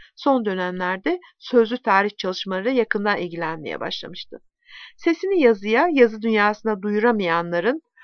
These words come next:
alt kültürlerin, ezilenlerin, marjinlere, itilenlerin hikayelerini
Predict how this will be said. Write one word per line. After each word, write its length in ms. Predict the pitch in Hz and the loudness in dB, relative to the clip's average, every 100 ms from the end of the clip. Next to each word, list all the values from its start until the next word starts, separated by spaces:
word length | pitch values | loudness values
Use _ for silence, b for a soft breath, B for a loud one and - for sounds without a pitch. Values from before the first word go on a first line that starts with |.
| B | B
alt 240 | - 294 - | 6 6 4
kültürlerin, 680 | 240 226 - 202 190 196 - | -8 -6 -6 -4 -2 -2 0
ezilenlerin, 840 | 220 214 220 214 202 190 202 208 - b - | 0 0 0 0 0 -4 -6 -10 -20 b 2
marjinlere, 720 | 233 254 226 247 233 214 208 - | 4 6 2 -2 0 0 -2 -4
itilenlerin 760 | 214 262 240 240 226 233 226 | -4 4 6 8 6 4 2
hikayelerini 680 | 214 214 190 190 190 214 | -4 -2 0 0 -2 -2